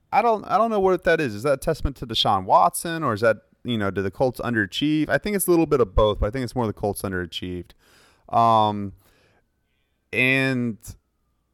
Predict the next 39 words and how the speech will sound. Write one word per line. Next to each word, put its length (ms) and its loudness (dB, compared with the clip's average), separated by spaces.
Las 320 2
Vegas 260 -2
has 180 2
a 40 2
big 280 -2
line. 460 2
I 120 2
think 260 -8
they're 100 -6
gonna 140 -4
be 140 -2
able 160 0
to 80 0
control 480 -6
that 220 0
defensive 440 -8
line 220 -4
a 60 -4
little 240 0
bit 160 -2
so 140 -10
that 220 0
doesn't 280 -6
wreck 300 -2
the 80 -8
game. 460 -4
I 140 6
like 460 0
points 440 -2
in 100 -4
this 220 -8
game. 420 -2
I 60 -2
really 320 -4
do. 500 0
I 100 -2
like 260 0
the 120 -2
Raiders, 1040 -2